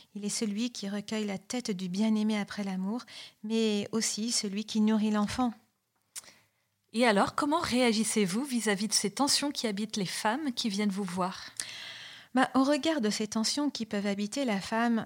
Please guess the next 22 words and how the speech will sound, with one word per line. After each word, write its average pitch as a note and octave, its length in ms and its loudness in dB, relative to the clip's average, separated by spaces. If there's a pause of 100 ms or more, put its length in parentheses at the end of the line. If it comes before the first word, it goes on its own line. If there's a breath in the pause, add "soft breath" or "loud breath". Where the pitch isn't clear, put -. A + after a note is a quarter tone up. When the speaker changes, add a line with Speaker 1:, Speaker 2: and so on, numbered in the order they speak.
(120)
Speaker 1:
je G#3+ 140 -4
suis G#3+ 200 -6
vraiment A3+ 360 2
pleine B3 420 2
d'indulgence. G3 720 -2 (200)
Il B3+ 280 4
ne D#4+ 160 2
suffit C#4+ 460 -2
pas A#3+ 340 -2
de G#3 160 -2
naître A3 380 -2
dans G3+ 260 -4
un G#3 80 -2
corps C4 400 -6
féminin B3+ 480 0
pour B3 180 -8
se - 140 -4
reconnaître G#3+ 500 -2
femme A3 360 -2 (320 loud breath)
dans G3+ 200 0
sa G#3+ 220 -2
globalité A#3+ 1040 2